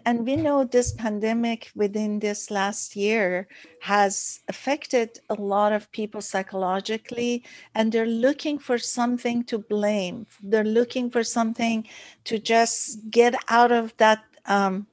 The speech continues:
you know, situation that has been created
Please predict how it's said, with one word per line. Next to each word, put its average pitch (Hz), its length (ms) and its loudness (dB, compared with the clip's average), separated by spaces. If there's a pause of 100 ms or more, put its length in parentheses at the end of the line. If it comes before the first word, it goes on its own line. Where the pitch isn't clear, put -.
(180)
you 247 140 4
know, 202 340 2
situation 226 840 2
that 196 220 2
has 202 200 0
been 208 200 -4
created 226 580 2